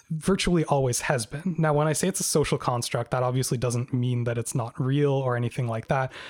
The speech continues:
We live with how many co-, social constructs around us all the time, right? Like,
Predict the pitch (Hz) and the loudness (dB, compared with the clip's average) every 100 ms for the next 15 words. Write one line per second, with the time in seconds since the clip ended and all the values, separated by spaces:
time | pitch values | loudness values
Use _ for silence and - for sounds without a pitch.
0 | - 143 139 131 123 120 - 131 127 120 | -6 0 2 4 2 0 0 0 2 0
1 | - 131 - 135 135 - 117 - 120 - | -2 -4 0 0 0 -2 -4 -2 -4 -2
2 | 123 117 113 113 - - - - - 117 | -4 -2 -2 -2 -2 -6 -8 -4 0 0
3 | 113 - 127 110 110 127 131 135 120 - | 0 -2 -2 -2 -2 0 0 0 -2 -2